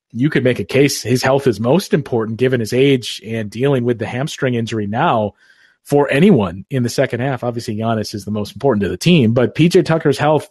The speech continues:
is certainly up there. And that's why I look at it as the very, like, end of April-ish of, as long as we can get to a place of full health by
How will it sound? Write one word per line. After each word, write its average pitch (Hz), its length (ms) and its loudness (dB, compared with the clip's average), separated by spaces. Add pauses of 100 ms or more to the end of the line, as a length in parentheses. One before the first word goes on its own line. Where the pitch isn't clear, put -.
(120)
is 123 440 0
certainly 139 400 0
up 147 160 0
there. 113 340 2
And 117 400 -2 (400)
that's 170 220 2
why 202 180 4
I 151 240 2
look 151 260 2
at 139 140 4
it 135 80 6
as 127 340 2
the 127 80 -2
very, 127 600 2
like, 120 260 -2
end 139 260 0
of 120 200 0
April-ish 135 800 0
of, 120 300 0 (680)
as 135 140 -4
long 170 260 4
as 175 120 2
we 156 220 2
can 151 300 -4
get 135 400 0
to 127 420 0
a 117 60 0
place 127 360 -2
of 120 100 -6
full 123 260 -4
health 123 340 -6
by 107 260 -8